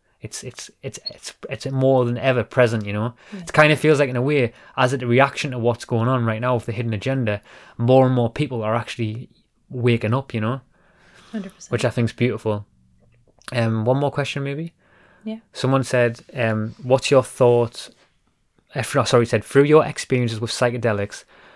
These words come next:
Speaker 1: have they helped you learn more towards death, leading to a consciousness soup or an individual conti-,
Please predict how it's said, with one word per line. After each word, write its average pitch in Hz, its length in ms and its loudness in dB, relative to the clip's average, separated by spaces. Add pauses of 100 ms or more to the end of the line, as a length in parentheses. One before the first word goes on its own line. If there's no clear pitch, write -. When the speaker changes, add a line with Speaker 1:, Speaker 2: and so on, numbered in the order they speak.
(120)
Speaker 1:
have 131 220 4
they 139 140 2
helped 123 360 -2
you 113 120 0
learn 113 680 0
more 113 520 0 (480)
towards 110 520 0
death, - 540 -2 (440)
leading 120 360 0
to - 160 -6
a 104 40 -2
consciousness 131 640 -2
soup - 380 -6
or 113 200 0
an - 60 -4
individual 113 760 -2
conti-, - 420 -6